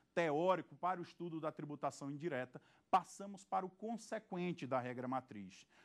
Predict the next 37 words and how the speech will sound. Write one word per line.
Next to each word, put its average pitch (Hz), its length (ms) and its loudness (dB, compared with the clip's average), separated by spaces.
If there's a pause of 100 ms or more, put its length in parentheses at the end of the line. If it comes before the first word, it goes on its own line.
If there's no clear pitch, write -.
No 339 280 4
consequente 139 840 0
da 120 140 2
regra 110 280 -2
matriz 104 360 -4
de 107 60 -6
incidência 104 420 -8
tributária, 101 580 2 (240)
nós 165 300 -2
temos 185 240 -6
o 180 60 -2
primeiro 175 420 0
aspecto, 143 640 -4 (240)
aspecto 143 720 0 (120)
pessoal. 135 640 0 (320)
O 262 80 -6
que - 120 0
é 302 80 0
que 294 100 -2
nos 196 240 -2
diz 214 240 -2
o 208 60 2
aspecto 196 520 -2
pessoal? 170 720 4 (240)
Sujeito 127 640 0
ativo, 277 600 0
o 226 160 4
ente 156 360 0 (200)
público 160 480 0 (200)
que 233 100 -2
tem 139 180 0
a 127 80 4
competência 180 680 -4
para 170 220 4
instituir 143 560 -4
aquele 113 320 -4
tributo, 117 580 -4